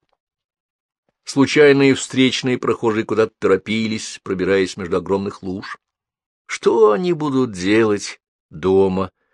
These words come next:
думал тогда Арсений. "Куда торопиться?" Над городком после дежурного осеннего дождя висела темная неподвижность. Серый и унылый Советск хоть на какие-то часы накрывала таинственная мгла.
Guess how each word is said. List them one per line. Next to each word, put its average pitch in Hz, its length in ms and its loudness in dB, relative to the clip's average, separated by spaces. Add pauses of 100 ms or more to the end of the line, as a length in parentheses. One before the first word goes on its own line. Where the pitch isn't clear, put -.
(180)
думал 90 300 -8
тогда 87 300 -6
Арсений. 87 460 -6
"Куда 98 320 -4
торопиться?" - 600 -6 (1700)
Над 120 180 2
городком 143 600 4
после 113 280 -2
дежурного 101 580 2
осеннего 98 460 0
дождя 95 440 0
висела 90 420 -4
темная 87 380 -6
неподвижность. 90 800 -10 (1080)
Серый 202 480 2
и 147 60 4
унылый 127 480 4
Советск 107 640 2
хоть - 320 -2
на 95 80 -10
какие-то - 400 -8
часы 107 400 -4
накрывала 95 480 2
таинственная 92 600 -6
мгла. 90 280 -2